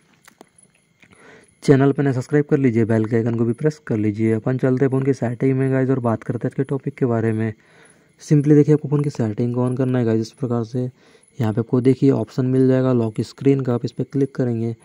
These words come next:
and आपको यहाँ पे देखिए गाइस लॉक स्क्रीन for नोटिफिकेशन का ऑप्शन मिल जाएगा, आप इस पर क्लिक करेंगे।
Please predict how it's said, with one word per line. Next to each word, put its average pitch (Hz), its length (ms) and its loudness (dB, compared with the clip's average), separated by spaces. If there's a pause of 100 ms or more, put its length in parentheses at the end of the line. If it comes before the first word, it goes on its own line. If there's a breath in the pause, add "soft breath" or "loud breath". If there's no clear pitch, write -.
(400 soft breath)
and 117 140 0
आपको 107 220 -2
यहाँ 117 120 0
पे 123 60 -2
देखिए 127 220 2
गाइस 131 160 2
लॉक 113 260 -2
स्क्रीन 117 320 -2
for 120 140 0
नोटिफिकेशन 127 480 -2
का 135 100 0
ऑप्शन 135 200 -4
मिल 135 240 0
जाएगा, 117 200 0
आप 110 100 -4
इस 110 80 -6
पर 123 120 -8
क्लिक 127 300 -6
करेंगे। 117 360 -2